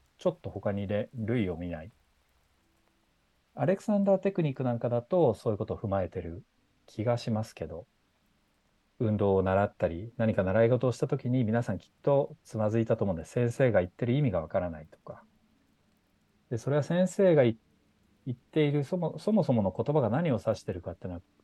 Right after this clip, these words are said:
言葉通り取ってもダメなんですね。その人が浮かべてるイメージがあるわけで。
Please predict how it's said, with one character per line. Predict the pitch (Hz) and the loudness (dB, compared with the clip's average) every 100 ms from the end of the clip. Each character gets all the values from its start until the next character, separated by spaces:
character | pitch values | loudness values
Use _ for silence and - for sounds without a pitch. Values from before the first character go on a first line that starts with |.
| _ _ _ - | _ _ _ -6
言 | 135 190 | 0 2
葉 | 202 | 4
通 | 190 208 160 | 4 4 4
り | 113 | 2
取 | - 139 | -2 -6
っ | - | -6
て | - | -4
も | 131 | -2
ダ | 92 90 | 0 0
メ | 113 | 0
な | 87 | 0
ん | |
で | 82 | -6
す | - | -14
ね。 | 113 127 | -16 -12
そ | - | -6
の | 175 | -4
人 | 190 190 | -2 0
が | 165 147 | 2 2
浮 | |
か | 139 170 | 2 2
べ | 156 | 2
て | 160 | 0
る | 156 | 0
イ | 156 | 0
メ | 180 247 | 2 0
ー | |
ジ | 117 | 0
が | 92 | -2
あ | 87 | -4
る | 82 | -8
わ | 80 | -12
け | 87 | -10
で。 | 90 | -10